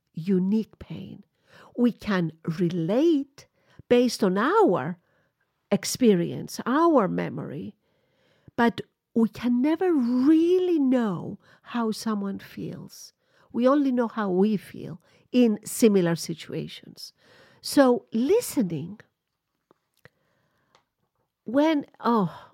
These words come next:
<laughs> when you talk and someone says, "I hear you," trust me, <laughs> they don't. <laughs> They, m-, as you were talking, they were hearing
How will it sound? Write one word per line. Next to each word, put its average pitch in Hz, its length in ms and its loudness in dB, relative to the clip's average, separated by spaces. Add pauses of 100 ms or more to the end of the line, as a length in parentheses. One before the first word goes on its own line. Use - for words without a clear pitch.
<laughs> - 1080 -18
when 302 380 -4
you 220 100 0
talk 247 480 -6
and 214 160 -8
someone 190 500 -6
says, 190 500 -6 (260)
"I 214 140 -4
hear 254 320 2
you," 160 360 -4 (920)
trust - 440 -10
me, - 120 -6
<laughs> 214 100 -4
they 254 140 -4
don't. 196 680 0
<laughs> - 40 -20 (1000)
They, 294 440 4 (240)
m-, 254 240 2
as 294 300 4
you 339 120 6
were 269 160 2
talking, 226 680 2 (260)
they 262 280 4
were 277 320 4
hearing 202 840 2